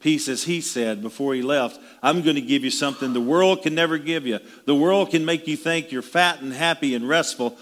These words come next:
but when you come to know me, you have the peace of Christ that passes all understanding. People will be confounded at your abilities to stay calm in the middle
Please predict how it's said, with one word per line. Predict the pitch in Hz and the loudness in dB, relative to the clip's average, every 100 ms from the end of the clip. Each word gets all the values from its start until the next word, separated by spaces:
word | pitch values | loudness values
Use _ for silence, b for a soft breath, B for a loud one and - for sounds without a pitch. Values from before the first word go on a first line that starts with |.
| B B | B B
but | 147 120 | 0 2
when | 135 127 | 0 0
you | 160 | -2
come | 185 - 180 | -4 -4 -4
to | 151 151 | -4 -4
know | 151 151 | -4 -2
me, | 147 165 139 123 B B | -2 -2 -2 -6 B B
you | 151 175 | -2 0
have | 151 156 131 | 2 2 2
the | 123 | -4
peace | - - 196 - | -4 -4 -4 -4
of | - 131 - | -6 -8 -8
Christ | - 139 113 101 - B B | -2 0 0 -4 -10 B B
that | 127 123 | -4 -4
passes | - 147 139 - 117 107 | -2 0 0 -2 -6 -6
all | 120 120 123 | -4 -2 0
understanding. | 113 113 107 - 107 104 95 92 | -2 -4 -6 -8 -8 -8 -8 -8
People | 143 160 131 | -6 -4 -4
will | 127 | -4
be | 123 127 | -4 -6
confounded | 123 113 - 165 160 139 110 101 B B | -6 -8 -2 0 0 0 -4 -8 B B
at | 120 117 | -6 -4
your | 135 143 | -2 0
abilities | 131 117 147 131 117 113 | 0 0 0 0 -2 -6
to | - | -6
stay | 113 - 135 127 | -10 -8 -4 -4
calm | 123 151 143 127 113 | -6 -10 -4 -2 -2
in | 110 | -2
the | 113 | -2
middle | 117 131 120 104 | -2 -4 -4 -6